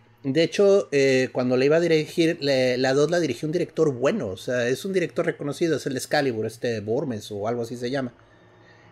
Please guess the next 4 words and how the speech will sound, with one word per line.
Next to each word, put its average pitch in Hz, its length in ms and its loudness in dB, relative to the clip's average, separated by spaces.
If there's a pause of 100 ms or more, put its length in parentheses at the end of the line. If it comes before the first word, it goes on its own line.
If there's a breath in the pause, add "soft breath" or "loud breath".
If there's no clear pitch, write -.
(120)
Este, 160 800 2 (360)
Kubrick 190 400 2
le 143 140 2
dijo, 127 400 -4